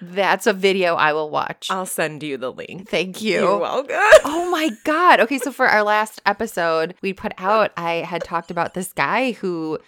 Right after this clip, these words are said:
Speaker 1: let his frickin' dick just rot off of his body. And so
Speaker 2: Mm-hmm.
Speaker 1: they had to transplant his arm or his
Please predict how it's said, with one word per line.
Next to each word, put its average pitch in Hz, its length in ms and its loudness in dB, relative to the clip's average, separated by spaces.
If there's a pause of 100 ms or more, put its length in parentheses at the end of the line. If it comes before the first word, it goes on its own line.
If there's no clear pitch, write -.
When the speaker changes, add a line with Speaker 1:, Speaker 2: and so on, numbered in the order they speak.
(400)
Speaker 1:
let 180 220 -2
his 185 320 -8
frickin' 180 560 -6
dick 190 280 -4
just 165 200 -6
rot 160 380 0
off 180 200 4
of 170 100 -8
his 160 160 -12
body. 165 680 -2 (320)
And 170 180 -4
so 190 120 2
Speaker 2:
Mm-hmm. 180 80 2
Speaker 1:
they 180 100 0
had 185 140 -4
to 180 80 -10
transplant 170 600 -10
his 165 200 -14
arm 160 460 -6 (140)
or 160 80 -8
his 160 140 -6